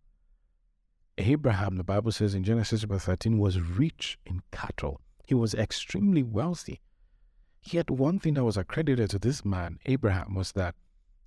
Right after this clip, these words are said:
he placed his faith in him. Romans four talks about him believing God, and God counted it as righteousness for him. Abraham had this level of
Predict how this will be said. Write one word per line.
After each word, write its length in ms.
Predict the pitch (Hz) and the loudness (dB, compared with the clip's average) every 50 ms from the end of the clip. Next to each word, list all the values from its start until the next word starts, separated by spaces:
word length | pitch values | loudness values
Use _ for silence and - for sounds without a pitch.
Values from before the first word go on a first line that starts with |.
| _ _ | _ _
he 160 | - - - 160 | -14 -6 -6 -6
placed 320 | - - - 165 165 - | 0 2 2 2 2 2
his 180 | - 110 - - | 0 -2 -2 -2
faith 280 | - - 143 135 - - | -2 -2 -2 0 0 0
in 80 | 131 | 0
him. 200 | 117 143 185 156 | 2 2 2 4
Romans 320 | 113 123 127 131 113 110 - | 4 4 4 4 2 2 2
four 180 | - 127 110 | 2 2 2
talks 220 | - - 123 - - | 2 0 -4 -4 -2
about 240 | - - 98 98 | -2 0 0 0
him 180 | - - 160 160 | 0 0 -2 0
believing 360 | 143 - - 120 113 110 104 | 0 0 0 0 2 2 0
God, 360 | 98 98 104 113 131 147 - - - | 0 2 2 2 2 2 -2 -4 -2
and 180 | - 113 104 | -2 0 2
God 260 | 107 117 123 - - | 2 2 0 0 -2
counted 540 | - - 175 175 175 170 - - 156 147 - - _ _ _ _ _ _ _ _ _ | -4 -2 -2 0 0 -2 -2 -2 -4 -4 -6 -10 _ _ _ _ _ _ _ _ _
it 200 | - 151 165 - | 0 0 2 2
as 240 | - 127 110 104 98 | 2 2 2 2 2
righteousness 600 | 104 117 156 170 - - - - - - 101 - | 2 2 2 0 -2 -6 -12 -12 -12 -12 -12 -12
for 180 | - - - - | -14 -16 -20 -20
him. 160 | - - - _ _ _ _ _ _ _ _ _ _ _ _ _ _ _ - | -20 -20 -20 _ _ _ _ _ _ _ _ _ _ _ _ _ _ _ -2
Abraham 560 | 139 135 127 135 131 120 117 117 117 113 104 | -2 2 4 2 4 4 4 4 4 4 2
had 220 | 98 - 113 110 - | 2 0 0 0 0
this 220 | - 107 - - - | -2 -2 -2 -2 -2
level 360 | 104 107 110 104 113 110 107 | 0 0 2 2 2 2 0
of 140 | 98 - | 0 -4